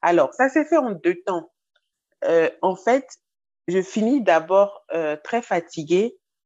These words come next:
euh, donc par le mémoire d'architecture, euh, de fin de, de parcours, donc très dense aussi. Et, et donc, je finis quand même, euh, très épuisée, enfin, donc, euh, par tout ça.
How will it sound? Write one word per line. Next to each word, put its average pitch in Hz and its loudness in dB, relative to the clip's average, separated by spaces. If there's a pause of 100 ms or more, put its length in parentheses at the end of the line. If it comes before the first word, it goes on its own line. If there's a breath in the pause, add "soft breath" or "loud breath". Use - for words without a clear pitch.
(120)
euh, 139 -4
donc 165 2
par 196 4
le 185 4
mémoire 165 2
d'architecture, 156 0
euh, 139 -2
de 143 -4 (120)
fin 175 4
de, 156 -2
de 143 -6
parcours, 151 -4
donc 151 0 (140)
très 208 4
dense 160 2
aussi. 175 0 (760)
Et, 170 8
et 180 10
donc, 214 6
je 220 4
finis 226 6
quand 226 6
même, 202 6 (300)
euh, 151 2 (180)
très 262 4
épuisée, 185 -2 (140)
enfin, 175 -4
donc, 160 -4 (120)
euh, 147 -2 (100)
par 151 -2
tout 196 -6
ça. 196 0